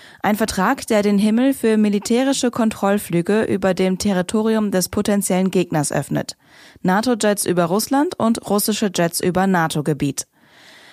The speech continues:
Eine vertrauensbildende Maßnahme sollte das sein. Und ja, Präsident Trump erwägt, das Abkommen zu versenken.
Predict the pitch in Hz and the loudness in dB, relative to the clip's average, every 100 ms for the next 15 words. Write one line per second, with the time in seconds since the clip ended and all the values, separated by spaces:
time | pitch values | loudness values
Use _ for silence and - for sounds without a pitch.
0 | - - 208 220 226 - 240 254 - 175 | -8 -2 0 0 -2 0 0 2 2 0
1 | 165 165 160 156 - 151 147 143 147 151 | 2 2 2 0 0 0 0 0 -2 -2
2 | 151 147 131 131 147 - - 156 165 160 | -6 -4 -4 -4 -6 -8 -6 -2 0 0
3 | 226 - - - - - 233 247 240 240 | -2 -6 -20 -20 -10 -2 2 2 2 2
4 | 226 262 - 262 202 214 - - 233 - | 0 0 0 0 0 0 -4 -4 -4 -2
5 | 185 - 165 156 151 160 185 165 160 135 | -6 -4 -2 -2 -2 -2 -2 0 0 -2
6 | 139 | -6